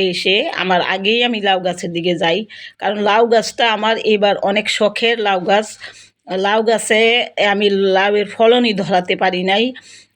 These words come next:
গত কয়েক বছর। তো এইবার আমি যেভাবে পরিশ্রম করতেছি, পরিচর্যা করতেছি, মাশাআল্লাহ, এইবার লাউ গাছে আমার ভালো ফলন ধরতেছে এবং খুব সুন্দর, এবং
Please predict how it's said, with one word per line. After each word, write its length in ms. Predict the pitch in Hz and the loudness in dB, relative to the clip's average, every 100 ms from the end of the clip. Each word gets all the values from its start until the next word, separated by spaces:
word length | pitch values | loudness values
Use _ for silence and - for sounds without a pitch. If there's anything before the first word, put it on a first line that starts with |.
| 175 | -2
গত 200 | 214 214 | 0 2
কয়েক 340 | 196 196 185 | 2 2 0
বছর। 460 | 190 202 - 233 269 254 _ _ | 0 -2 2 2 2 -4 _ _
তো 120 | 202 | -8
এইবার 480 | 185 214 233 233 226 | -4 0 0 2 0
আমি 240 | 220 214 214 | 0 -2 -4
যেভাবে 480 | 208 226 208 214 214 | -2 -2 0 0 0
পরিশ্রম 520 | 220 233 220 - 220 | 2 2 0 -4 -6
করতেছি, 540 | 208 240 240 240 208 240 | -2 0 0 0 -2 -4
পরিচর্যা 600 | 240 233 233 233 202 175 | 0 2 2 0 0 -2
করতেছি, 680 | - 226 - 226 - 277 330 - - - _ _ - | 0 -2 -2 -4 0 0 0 -6 -20 -20 _ _ -8
মাশাআল্লাহ, 500 | 226 208 247 233 220 | -6 -2 0 2 4
এইবার 320 | 220 214 208 | 2 2 2
লাউ 220 | 202 202 | 2 2
গাছে 320 | 196 190 - | 0 -2 -2
আমার 220 | 175 190 180 | -2 0 -2
ভালো 300 | 175 185 196 | -2 -2 -2
ফলন 360 | 214 202 202 | 0 0 0
ধরতেছে 720 | 196 190 - 202 - 262 349 349 _ _ _ _ - | -2 -6 -4 -4 0 -2 -2 -8 _ _ _ _ -8
এবং 340 | 202 190 180 180 | 0 2 2 0
খুব 180 | 240 202 | -2 -2
সুন্দর, 580 | - 233 220 214 247 | 2 2 4 2 2
এবং 220 | 285 208 | 0 -2